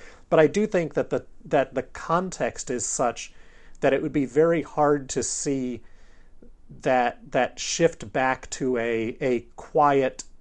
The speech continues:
internally focused China. Um, and, and just as a percent of the global economy, I'm not sure how that happens. And then finally, you know, the, the West has already made its decision to start to, um,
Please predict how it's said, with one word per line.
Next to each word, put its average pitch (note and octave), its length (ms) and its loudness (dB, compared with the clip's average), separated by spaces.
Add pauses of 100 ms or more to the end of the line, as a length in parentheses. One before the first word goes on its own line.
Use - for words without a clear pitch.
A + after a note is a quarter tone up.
(140)
internally C3+ 760 -2
focused A#2+ 600 0
China. C3+ 460 -2 (540)
Um, B2 300 4 (260)
and, D3+ 340 6
and C#3 380 0
just E3+ 200 2
as D3+ 120 2
a C3 100 2
percent D3 580 0
of C#3+ 120 -2
the C#3 80 -2
global C3 420 0
economy, B2+ 640 -4
I'm B2+ 140 0
not C3 200 -4
sure C3+ 180 -4
how B2+ 160 2
that A2+ 160 -2
happens. C3 520 -4
And D#3 100 0
then D3 120 0
finally, C#3 600 2 (300)
you E3+ 80 -2
know, C3 220 0
the, C#3+ 260 2
the C#3 160 2
West D3 400 6
has B2 200 -2
already C#3 440 4
made C3+ 260 2
its C#3+ 180 0
decision B2+ 500 -4
to C3 80 -6
start B2+ 360 0
to, A#2+ 340 -2 (440)
um, A#2+ 320 2